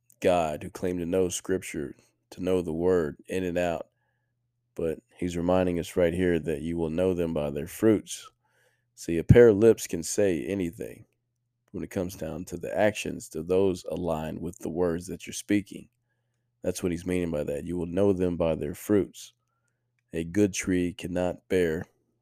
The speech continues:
bad fruit, and vice versa. A bad tree cannot bear good fruit. So I can talk about something, but if my actions don't align with that, I'm bearing a particular type of fruit.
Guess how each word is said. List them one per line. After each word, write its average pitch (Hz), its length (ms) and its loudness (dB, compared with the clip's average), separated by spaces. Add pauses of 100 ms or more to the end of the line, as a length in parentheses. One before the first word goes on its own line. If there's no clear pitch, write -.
(120)
bad 82 260 0
fruit, - 440 0 (520)
and 80 140 -14
vice 82 240 -2
versa. 98 460 0
A - 100 -10
bad 90 380 4
tree 78 280 -2
cannot 82 380 -6
bear 80 220 -2
good 107 280 2
fruit. - 300 -8 (800)
So - 160 -6
I 78 80 0
can 82 160 -10
talk - 320 6
about 78 300 0
something, - 460 -6 (340)
but 92 120 -4
if 95 120 -12
my 87 100 -4
actions 92 480 -2
don't 90 220 2
align 90 420 4
with 85 140 -4
that, 76 280 -6 (720)
I'm 87 140 -6
bearing 80 500 2
a - 80 -8
particular - 540 -6
type - 280 -4
of - 80 -10
fruit. - 420 -4